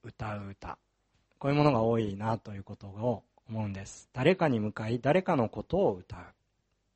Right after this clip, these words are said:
まあ、皆さんがですね、好きな歌、自分がこう好きな歌、愛唱歌。まあ、賛美歌はありますけれども、賛美歌は別としてですね、今まで聴いてきた中で、あ、この歌が好きだという歌を、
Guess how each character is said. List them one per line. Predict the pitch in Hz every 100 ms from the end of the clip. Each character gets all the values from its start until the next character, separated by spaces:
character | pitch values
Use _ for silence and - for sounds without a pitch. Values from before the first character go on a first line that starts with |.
| _ _ _ _ _ _ _ - - - - - -
ま | 143
あ、 |
皆 | 147 233
さ | 226
ん | 165
が | 117
で | 98
す | 127
ね、 | 135
好 | -
き | 233
な | 226
歌、 | 127 - - _ _ _
自 | 139 110
分 | 120 170
が | 180
こ | 170 170
う |
好 |
き | - - 208
な | 165 - _ _
歌、 | - 101 98 _ _ _
愛 | - 143
唱 | - 160
歌。 | 139 - 90 - _ _ _ _ _ _ _ _ _ _ _ _ _ _ -
ま |
あ、 | 120
賛 | - 180 180
美 |
歌 | 175 170 160
は | 151
あ | 147
り |
ま | 147 143
す | -
け |
れ | 107
ど | 101
も、 | 98
賛 | 113
美 | 120
歌 | 120
は | 113
別 | 113
と | -
し | 120
て | -
で | 104
す | 104
ね、 | 113
今 | 117 120
ま |
で | 117
聴 | 104 123
い |
て | 127
き | -
た | 117
中 | 110 110
で、 | 107
あ、 | 113
こ | 120
の | 131
歌 | 151 180
が | 147
好 | -
き | 156
だ | 135 110 _ _ _ _ -
と | 117
い | 117
う | 110
歌 | 110 117
を、 | 107 117 107